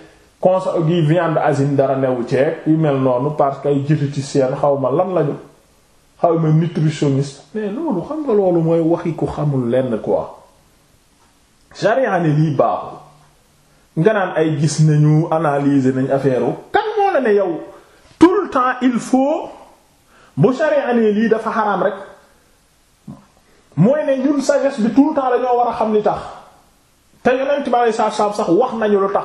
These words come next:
dane rijsun la lii dafa sobewu.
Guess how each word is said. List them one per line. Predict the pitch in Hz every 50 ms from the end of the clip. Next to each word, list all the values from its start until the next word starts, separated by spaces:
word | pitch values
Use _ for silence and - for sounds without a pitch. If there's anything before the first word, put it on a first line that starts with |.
| - 151
dane | 151 196 226 240 220 185 170 202
rijsun | 254 262 254 - - - - 240 220 214 208 202 190
la | 180 156 - - - - - - - _ -
lii | 139 165 208 233 233 202
dafa | 196 202 - - 190
sobewu. | - - - 220 185 160 127 -